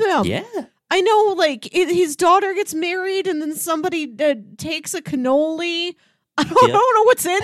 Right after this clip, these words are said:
Speaker 1: these.
Speaker 2: The horse head, right?
Speaker 1: Right,
Speaker 2: Like,
Speaker 1: I know
Speaker 2: uh,
Speaker 1: that.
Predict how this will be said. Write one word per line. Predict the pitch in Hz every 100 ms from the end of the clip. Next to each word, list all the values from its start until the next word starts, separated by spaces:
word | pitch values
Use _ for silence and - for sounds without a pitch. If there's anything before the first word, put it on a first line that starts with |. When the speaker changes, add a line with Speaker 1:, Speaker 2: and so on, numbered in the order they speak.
| 453
Speaker 1:
these. | 320 294 208 175 175 - -
Speaker 2:
The | -
horse | - 127 131 131
head, | - 139 135 135 120 117 _ _
right? | 139 127 131
Speaker 1:
Right, | 415 571 554
Speaker 2:
Like, | -
Speaker 1:
I | 466
know | 480 523
Speaker 2:
uh, | 415
Speaker 1:
that. | 403 392 480 494 311